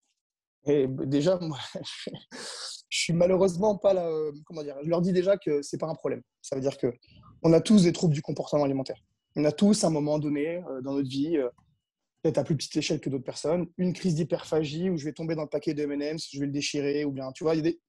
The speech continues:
ça nous arrive à tous. Le problème que j'ai, moi, avec, euh, avec les spécialistes en T C A, c'est qu'ils vont médicaliser le truc et ils vont rendre, euh,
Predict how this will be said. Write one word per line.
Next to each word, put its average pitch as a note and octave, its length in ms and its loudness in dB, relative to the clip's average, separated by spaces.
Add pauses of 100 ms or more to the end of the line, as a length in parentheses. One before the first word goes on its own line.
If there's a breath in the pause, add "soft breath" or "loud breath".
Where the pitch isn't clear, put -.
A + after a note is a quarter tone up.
(180)
ça - 160 -2
nous F3 120 0
arrive F3 140 2
à D#3 80 -2
tous. - 260 -18 (460 loud breath)
Le E3+ 100 0
problème G3 400 0
que F#3 140 -2
j'ai, F3 200 0
moi, E3 140 -2
avec, D3 280 -6
euh, C3+ 400 -4
avec C#3 180 -8
les D3+ 80 -8
spécialistes F3 640 -4 (140)
en E3 160 0
T E3+ 160 -2
C - 160 -2
A, D3+ 280 0
c'est - 160 -12
qu'ils - 200 -6
vont D#3 120 2
médicaliser E3+ 600 4
le D3+ 80 0
truc - 480 0
et D3 80 4
ils D3 60 0
vont D3 180 -2
rendre, F3+ 380 0
euh, C3+ 220 0